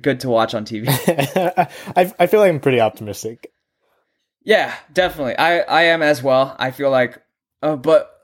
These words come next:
Speaker 1: to go back to that question, pessim-, pessimism, it does keep us honest. It does say, "Hey, back up." Um, just know that you could use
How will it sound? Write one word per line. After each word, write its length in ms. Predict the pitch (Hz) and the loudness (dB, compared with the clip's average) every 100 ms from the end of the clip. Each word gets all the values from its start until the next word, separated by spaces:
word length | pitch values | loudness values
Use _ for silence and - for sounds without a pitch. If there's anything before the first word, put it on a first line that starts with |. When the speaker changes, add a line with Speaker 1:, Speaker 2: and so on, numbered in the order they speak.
| - _ | -20 _
Speaker 1:
to 100 | 185 | -4
go 200 | 165 170 | 2 2
back 260 | 165 151 - | 4 2 2
to 80 | |
that 180 | 151 143 | 0 0
question, 400 | 143 127 - 131 | 0 -2 -2 -6
pessim-, 460 | 127 139 139 131 - - | -2 0 0 -4 -10 -4
pessimism, 720 | 196 185 160 135 123 123 113 | 0 0 0 -2 -2 -4 -4
it 320 | 110 139 - | -2 -4 -2
does 300 | 160 139 123 | 2 2 0
keep 260 | - - - | -6 -8 -6
us 160 | 107 | -6
honest. 400 | - 101 87 - - | -4 -4 -6 -10 -6
It 140 | 131 | -2
does 260 | 127 131 123 | 2 2 2
say, 180 | 135 117 | 2 2
"Hey, 460 | 113 123 117 113 - _ _ _ | 4 4 4 0 -8 _ _ _
back 300 | 131 139 139 | 2 2 2
up." 440 | 120 117 - _ _ _ _ | 2 2 -2 _ _ _ _
Um, 500 | 123 117 110 107 98 - _ _ _ _ _ | -4 -2 -2 -2 -6 -16 _ _ _ _ _
just 240 | - - | -4 -2
know 320 | 143 127 120 120 | 2 4 6 4
that 180 | 117 - | 0 0
you 180 | 123 | -2
could 240 | 123 120 110 | -2 -6 -2
use 400 | 120 113 107 | -2 -2 -4